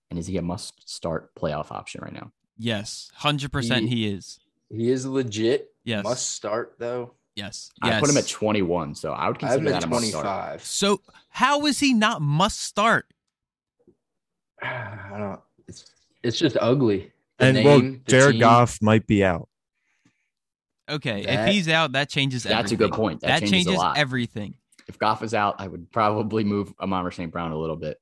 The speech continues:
Speaker 1: down.
Speaker 2: And they're
Speaker 1: Um,
Speaker 2: playing the Falcons, dude. He could
Speaker 1: but it's
Speaker 2: torch
Speaker 1: the
Speaker 2: the
Speaker 1: Falcons.
Speaker 2: defense.
Speaker 1: Like, if Goff's there, I'm a hundred percent confident. And Hockenson may also be out again. So
Speaker 2: Juicy.
Speaker 1: um,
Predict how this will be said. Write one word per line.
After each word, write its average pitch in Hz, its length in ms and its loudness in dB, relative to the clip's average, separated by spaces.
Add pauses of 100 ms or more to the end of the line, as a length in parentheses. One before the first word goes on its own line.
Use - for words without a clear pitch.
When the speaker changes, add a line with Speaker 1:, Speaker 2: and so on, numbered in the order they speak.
Speaker 1:
down. 69 340 -6 (480)
Speaker 2:
And 185 260 -2
they're 214 80 0
Speaker 1:
Um, - 60 -6
Speaker 2:
playing 185 280 -2
the 170 80 -4
Falcons, 147 480 -4
dude. 160 140 -8
He 160 80 -6
could 147 140 -8
Speaker 1:
but 95 140 -2
it's - 80 -6
Speaker 2:
torch 165 160 -6
Speaker 1:
the - 40 -4
Speaker 2:
the - 60 -14
Speaker 1:
Falcons. 123 260 -2
Speaker 2:
defense. 104 180 -8
Speaker 1:
Like, - 300 -10 (140)
if - 120 -16
Goff's 104 280 -2
there, 95 440 0 (380)
I'm 95 120 -4
a 87 40 -2
hundred 87 160 -8
percent 80 220 -12
confident. 78 480 -12 (240)
And 107 120 -2
Hockenson 92 540 -4
may 78 220 -6
also 71 240 -6
be 71 160 -8
out 69 180 -10
again. - 320 -12
So - 300 -14 (1700)
Speaker 2:
Juicy. 123 400 -2
Speaker 1:
um, 78 160 -4